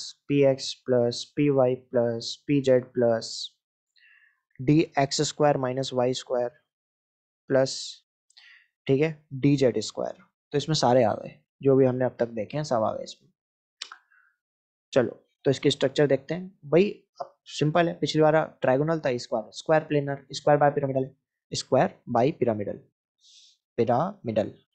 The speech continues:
इन सबको ऐसे समझ में नहीं आएंगे ये सब, इनकी प्रॉपर क्या है ना, वीडियो फॉर्मेट में बनाना पड़ेगा। So, I'll try कि मैं इसको वीडियो फॉर्म में कन्वर्ट करके तब भेजूँ। मतलब, ये तो वीडियो रहेगी, लेकिन एक प्रॉपर जिसमें वीडियो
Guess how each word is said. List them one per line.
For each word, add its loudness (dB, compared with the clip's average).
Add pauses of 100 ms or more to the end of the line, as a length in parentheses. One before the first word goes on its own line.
(520)
इन 2
सबको 0
ऐसे 0
समझ -2
में -2
नहीं -2
आएंगे -2
ये 0
सब, -8 (720)
इनकी 0
प्रॉपर 2
क्या 2
है 2
ना, -2
वीडियो 2 (260)
फॉर्मेट -2
में -6
बनाना -4
पड़ेगा। -2 (560)
So, -4 (720)
I'll 2 (140)
try 2
कि -8
मैं -4
इसको -6
वीडियो 4
फॉर्म -8
में -6
कन्वर्ट -2
करके -4 (360)
तब 0
भेजूँ। -4
मतलब, -2
ये 6
तो 4
वीडियो 4
रहेगी, 2
लेकिन -2
एक -6
प्रॉपर 0
जिसमें -4
वीडियो 2